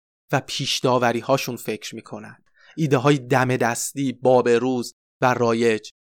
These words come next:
که فقط لازمه با خط مشی شبکه همخونی داشته باشه و مسئله دریافت و درک درست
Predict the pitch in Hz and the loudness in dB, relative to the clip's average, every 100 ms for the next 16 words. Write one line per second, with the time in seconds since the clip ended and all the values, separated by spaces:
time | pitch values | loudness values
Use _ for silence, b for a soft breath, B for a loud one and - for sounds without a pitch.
0 | _ - 165 - 165 160 196 - 143 131 | _ -6 -6 0 0 2 0 2 2 2
1 | 131 135 120 120 - - 123 - 131 127 | 2 0 -2 -2 -4 -4 -6 -6 -6 -2
2 | 165 - 131 - 113 110 - 113 120 104 | -2 -2 -4 -2 -4 -6 -10 -8 -10 -10
3 | - 117 123 104 - 101 101 - - _ | -10 -6 -2 -4 -6 -12 -12 -16 -18 _
4 | _ _ _ _ - 143 127 127 - 127 | _ _ _ _ 0 0 2 -2 -4 -4
5 | 123 139 139 120 123 117 117 139 156 139 | -2 0 0 2 2 2 2 0 0 -2
6 | 123 117 - 123 127 113 113 107 - | 0 0 -2 -6 -4 -2 -2 -4 -8